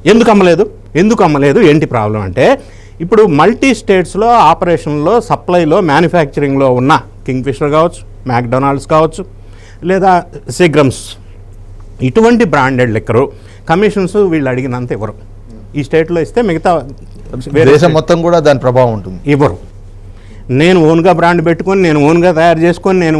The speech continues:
Speaker 1: ఓన్గా జే బ్రాండ్, బ్రాండ్ వేసుకొని, నేను ఓన్గా సప్లై చేసుకొని, నేను ఓన్గా క్యాష్ తీసుకుంటే బెనిఫిట్ అవుద్ది. ఇది ఇక్కడ అవలంబించిన ఫిలాసఫీ.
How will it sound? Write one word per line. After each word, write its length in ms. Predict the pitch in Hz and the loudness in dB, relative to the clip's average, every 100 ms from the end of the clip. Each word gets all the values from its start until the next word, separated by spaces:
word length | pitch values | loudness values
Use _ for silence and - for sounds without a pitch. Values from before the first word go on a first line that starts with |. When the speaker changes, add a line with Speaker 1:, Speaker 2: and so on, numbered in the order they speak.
| 156 | 2
Speaker 1:
ఓన్గా 200 | 170 165 | 2 2
జే 240 | 147 170 | 2 2
బ్రాండ్, 360 | 160 180 175 151 143 - | 4 2 4 2 0 -6
బ్రాండ్ 320 | 123 156 185 180 | 0 2 4 2
వేసుకొని, 360 | 175 - 196 | 2 0 0
నేను 220 | 180 156 | 2 2
ఓన్గా 220 | 160 170 175 | 2 2 2
సప్లై 320 | 180 180 175 | 2 2 2
చేసుకొని, 400 | 180 170 196 190 | 2 2 0 0
నేను 240 | 175 170 | 2 2
ఓన్గా 220 | 170 165 | 2 2
క్యాష్ 300 | 160 156 151 | 2 0 0
తీసుకుంటే 480 | 156 131 143 135 247 - - | -2 -4 -4 -4 -6 -8 -8
బెనిఫిట్ 380 | 135 151 113 98 | -2 0 -2 -6
అవుద్ది. 260 | 95 92 117 - - - 127 | -8 -10 -12 -16 -20 -18 -6
ఇది 140 | 135 208 | -2 0
ఇక్కడ 360 | 208 147 175 170 | -2 -4 -2 0
అవలంబించిన 540 | 139 143 147 127 123 180 | 2 2 2 0 -2 0
ఫిలాసఫీ. 500 | 175 151 131 107 | 2 2 0 -4